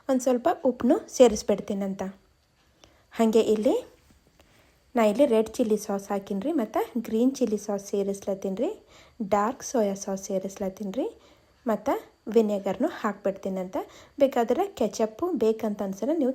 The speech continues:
ಕೆಚಪ್ನು ಹಾಕೋಬೋದು, ಇಲ್ಲ ಅಂದ್ರೆ ನೀವು ಅವು ತಿನ್ಬೇಕಾದ್ರೂ ಕೆಚಪ್ ಜೊತೆಗೆ ತಿನ್ಬೋದು, ನಡೀತದ. ಈಗೆಲ್ಲ ಹಾಕಿದ್ಮೇಲೆ ಇದಕ್ಕೆ ಚಂದ ನಾನು ಮಿಕ್ಸ್ ಮಾಡ್ಕೋತೀನಂತ್ರಿ. ಹಂಗೆ ಇಲ್ಲಿ ಮ್ಯಾಲಿಂದ ಒಂದಿಷ್ಟು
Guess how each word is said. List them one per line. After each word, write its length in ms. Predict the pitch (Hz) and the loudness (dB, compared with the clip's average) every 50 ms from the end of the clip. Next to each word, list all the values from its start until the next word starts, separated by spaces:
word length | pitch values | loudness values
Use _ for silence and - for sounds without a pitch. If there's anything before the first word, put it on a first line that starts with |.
| 262 | -2
ಕೆಚಪ್ನು 440 | 226 196 - 208 190 190 - - 359 392 302 | -4 -6 -4 -4 -6 -4 -2 -2 -2 -2 -2
ಹಾಕೋಬೋದು, 580 | - 196 190 - - 190 190 196 185 185 190 269 320 285 | -6 -10 -8 -4 -4 -4 -2 0 0 0 0 0 2 2
ಇಲ್ಲ 100 | 240 220 208 185 | 2 2 0 -2
ಅಂದ್ರೆ 200 | 190 196 196 196 190 190 | -2 -4 -4 -4 -4 -4
ನೀವು 200 | 190 202 269 440 494 - - - - - - - - - 233 | -4 -2 -2 -4 -4 -6 -10 -20 -20 -20 -20 -14 -6 -2 -2
ಅವು 160 | 220 247 370 453 - - - _ - | 0 0 -2 -4 -4 -8 -14 _ 4
ತಿನ್ಬೇಕಾದ್ರೂ 680 | 269 254 247 226 233 226 - 214 202 190 202 196 226 294 302 - | 6 6 6 6 4 2 2 0 0 0 -2 -2 -2 -2 0 -2
ಕೆಚಪ್ 280 | 220 - - 202 196 - | -2 -2 -2 -6 -6 -6
ಜೊತೆಗೆ 340 | 196 190 - 190 196 320 381 - - _ - | -8 -6 -4 -4 -4 -4 -6 -6 -6 _ 2
ತಿನ್ಬೋದು, 420 | 240 220 214 202 208 208 180 277 320 302 | 2 4 4 2 0 2 6 6 8 8
ನಡೀತದ. 420 | 214 196 202 196 - 196 190 - 262 403 480 - - _ _ _ _ - - - - _ - 240 | 6 4 0 -2 -2 -4 -2 0 -2 -2 -2 -6 -12 _ _ _ _ -20 -20 -20 -10 _ 2 4
ಈಗೆಲ್ಲ 320 | 240 202 240 214 220 247 330 392 - - | 6 6 6 6 6 6 6 6 4 2
ಹಾಕಿದ್ಮೇಲೆ 640 | 269 226 208 - 220 196 196 202 202 196 190 202 - 202 202 | -2 -2 -2 -2 -4 -4 -4 -2 -4 -2 -2 -2 -2 -4 -4
ಇದಕ್ಕೆ 260 | - 190 190 202 208 202 - | -4 -4 -4 -4 -4 -4 -4
ಚಂದ 220 | - 247 214 202 208 208 202 | -4 -2 -2 -2 -2 -2 -2
ನಾನು 180 | 202 214 294 415 381 262 | -2 -2 0 4 4 4
ಮಿಕ್ಸ್ 200 | 262 - - 233 220 | 4 2 -2 -4 -2
ಮಾಡ್ಕೋತೀನಂತ್ರಿ. 800 | 196 190 - - 196 190 - 202 196 202 196 190 - - 190 190 - - - - - - - - - | -2 -4 -4 -6 -6 -6 -4 -4 -6 -4 -6 -6 -6 -8 -8 -8 -10 -12 -20 -20 -20 -20 -14 -6 -2
ಹಂಗೆ 240 | 220 208 202 208 208 202 | 0 0 2 2 0 0
ಇಲ್ಲಿ 140 | 202 247 320 349 311 | 0 0 2 2 2
ಮ್ಯಾಲಿಂದ 320 | 240 214 202 208 208 208 214 | 2 2 0 -2 -2 -2 -2
ಒಂದಿಷ್ಟು 340 | 202 196 202 - - - 370 | -2 -4 -4 -6 -2 -2 -2